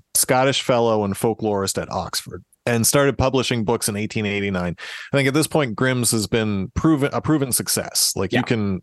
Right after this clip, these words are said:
Speaker 1: you start publishing folk tales and fairy tales, you're gonna make a little bit of money. So he's banging these out once a year in collections of, like, forty fairy tales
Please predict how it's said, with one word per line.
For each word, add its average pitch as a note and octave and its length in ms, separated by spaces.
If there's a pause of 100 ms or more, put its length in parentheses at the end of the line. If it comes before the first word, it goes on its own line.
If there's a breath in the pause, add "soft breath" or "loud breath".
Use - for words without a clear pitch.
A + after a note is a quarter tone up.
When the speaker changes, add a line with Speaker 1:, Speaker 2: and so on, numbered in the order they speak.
(100)
Speaker 1:
you A2+ 140
start C3 200
publishing A2+ 500 (220)
folk C3 300
tales A#2 280
and G#2+ 120
fairy A2 220
tales, G2+ 340
you're G#2 80
gonna G2+ 180
make F#2+ 220
a F#2+ 40
little F2+ 160
bit E2+ 120
of E2+ 100
money. - 200
So G2 260 (1000 loud breath)
he's C#3+ 280
banging A#2+ 640
these G#2 240
out F#2+ 200
once G2+ 260
a F#2+ 60
year E2 260
in E2+ 120
collections A2+ 480
of, G2 80
like, F#2 200
forty A2+ 320
fairy F#2+ 340
tales F2 560